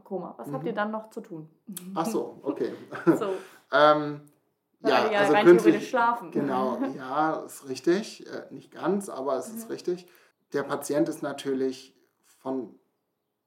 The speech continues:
Speaker 2: seinem kompletten Wesen erstmal lahmgelegt. Also die Beatmung wird natürlich über eine Beatmungsmaschine geregelt.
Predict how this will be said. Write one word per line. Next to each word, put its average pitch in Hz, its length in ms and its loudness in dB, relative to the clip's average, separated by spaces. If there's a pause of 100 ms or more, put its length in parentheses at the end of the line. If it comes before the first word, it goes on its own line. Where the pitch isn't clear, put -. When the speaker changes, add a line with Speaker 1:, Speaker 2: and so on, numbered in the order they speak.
(260)
Speaker 2:
seinem 135 260 -4
kompletten 139 480 -4
Wesen 131 360 -2
erstmal 120 340 -12
lahmgelegt. 113 600 -16
Also 120 180 -12
die - 120 -20
Beatmung 131 520 -6
wird 123 120 -4
natürlich 123 420 -12
über 120 120 -12
eine 117 140 -16
Beatmungsmaschine 147 960 -8
geregelt. 139 640 -4